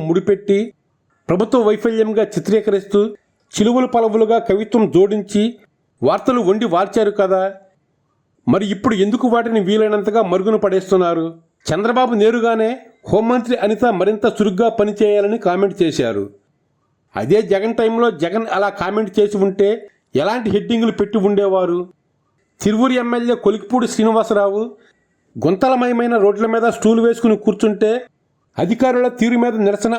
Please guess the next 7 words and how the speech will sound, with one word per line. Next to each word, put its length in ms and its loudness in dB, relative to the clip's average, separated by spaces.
అన్నట్లుగా 400 2
ప్రాజెక్ట్ 420 -2
చేసి 300 2
ఊరుకున్నారు. 520 2
అదే 220 0
జగన్ 240 0
హయాంలో 360 0